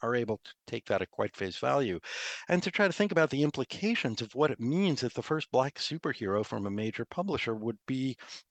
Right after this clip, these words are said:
African rather than African American. And there are a couple of ways to understand it.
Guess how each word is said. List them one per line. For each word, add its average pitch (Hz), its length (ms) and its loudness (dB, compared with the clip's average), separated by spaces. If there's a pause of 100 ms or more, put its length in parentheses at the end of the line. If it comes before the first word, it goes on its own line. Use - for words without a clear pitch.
(120)
African 131 560 2
rather 117 400 0
than 98 380 -2 (100)
African 92 380 -4
American. 110 580 0 (340)
And 160 120 0
there 170 80 4
are 170 40 4
a 160 40 -4
couple 214 260 2
of 160 140 0
ways 120 240 0
to 110 100 -2
understand 151 640 0
it. 98 160 2